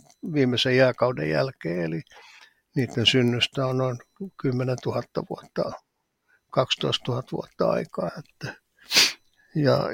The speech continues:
ja tämä, tämä <clears throat> tietysti siis sil-, siinä mielessä nämä tällaiset, äh,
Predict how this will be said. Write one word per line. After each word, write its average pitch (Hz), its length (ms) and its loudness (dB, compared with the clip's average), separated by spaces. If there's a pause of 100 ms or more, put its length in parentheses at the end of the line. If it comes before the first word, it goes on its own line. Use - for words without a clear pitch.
ja 135 80 0 (240)
tämä, 139 420 6
tämä 156 320 6 (220)
<clears throat> 131 240 4
tietysti 135 540 2
siis - 380 0 (760)
sil-, 139 260 8
siinä 143 300 6
mielessä 117 500 2
nämä 147 200 4
tällaiset, 147 380 2 (160)
äh, - 460 -6